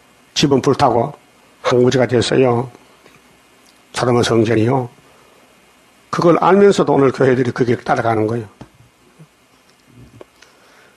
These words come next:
솔로몬이가 망한 이유는 돈 때문에 망했습니다.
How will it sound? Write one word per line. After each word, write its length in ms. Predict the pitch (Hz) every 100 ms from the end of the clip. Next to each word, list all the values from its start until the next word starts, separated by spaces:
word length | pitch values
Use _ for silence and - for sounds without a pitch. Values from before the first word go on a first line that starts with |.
| _ _ _ _ _
솔로몬이가 520 | - 139 143 180 180
망한 220 | 147 156 151
이유는 280 | 147 165
돈 200 | 139 160
때문에 240 | 185 196 180
망했습니다. 640 | 135 127 - 135 139 147